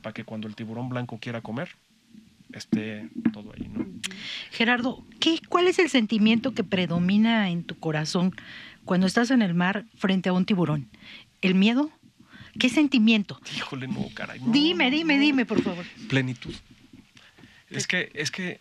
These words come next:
Speaker 1: fíjate que es im-, el miedo, volva-, volva-, volvamos a hablar un poco del, del pres-, o sea, del,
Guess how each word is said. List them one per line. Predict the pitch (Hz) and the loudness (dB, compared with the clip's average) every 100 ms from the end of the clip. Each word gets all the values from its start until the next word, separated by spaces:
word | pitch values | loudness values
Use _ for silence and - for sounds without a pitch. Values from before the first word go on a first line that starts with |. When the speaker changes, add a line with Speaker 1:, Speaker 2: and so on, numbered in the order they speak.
| _ | _
Speaker 1:
fíjate | - 165 165 180 | -12 -10 -8 -8
que | 165 | -6
es | 156 - | -4 -4
im-, | 165 - _ _ _ _ _ _ _ _ - | -6 -10 _ _ _ _ _ _ _ _ -10
el | 139 165 | -2 2
miedo, | 196 233 254 311 427 _ _ _ _ _ _ - | 2 2 0 -6 -8 _ _ _ _ _ _ -8
volva-, | 143 139 | -6 -4
volva-, | - 156 160 190 | -4 -6 -6 -8
volvamos | 170 170 190 208 | -8 -8 -6 -6
a | 208 | -6
hablar | 196 | -6
un | 196 | -6
poco | - 175 180 | -10 -10 -8
del, | 160 139 123 113 - - _ - _ _ _ _ _ _ _ _ _ _ - | -6 -6 -6 -10 -16 -20 _ -20 _ _ _ _ _ _ _ _ _ _ -14
del | 120 123 117 | -4 -4 -4
pres-, | - 120 104 - | -6 -6 -6 -4
o | |
sea, | 123 131 | -4 -4
del, | 120 113 117 | -4 -6 -10